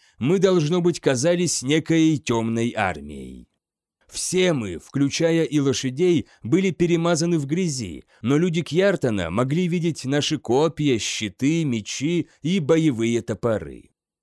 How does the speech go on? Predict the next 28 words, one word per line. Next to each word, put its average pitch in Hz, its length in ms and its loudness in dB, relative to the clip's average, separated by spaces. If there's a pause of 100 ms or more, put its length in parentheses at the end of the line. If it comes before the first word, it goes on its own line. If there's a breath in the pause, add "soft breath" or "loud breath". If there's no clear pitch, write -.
(140)
Теперь 170 460 4
они 175 180 4
уже 165 280 4
поняли, 151 560 0
что - 200 -2
мы 151 140 2
враги, 117 720 -4 (180 soft breath)
и 165 140 0
перекрыли 185 640 0
их 170 340 -2
единственную 143 760 -2
дорогу, 76 600 -4 (220 soft breath)
но 131 160 0
наверняка 147 720 2
вовсю 156 540 -2
потешались 165 720 -2
над 98 180 -6
нами. 73 460 -10 (500)
Нас 143 520 -2
было 185 340 2
совсем 165 520 -2
мало, 85 540 -6 (200 soft breath)
а 110 140 2
их 143 240 0
крепость 143 680 -2
находилась 156 680 -2
так 165 300 0
высоко 139 720 -2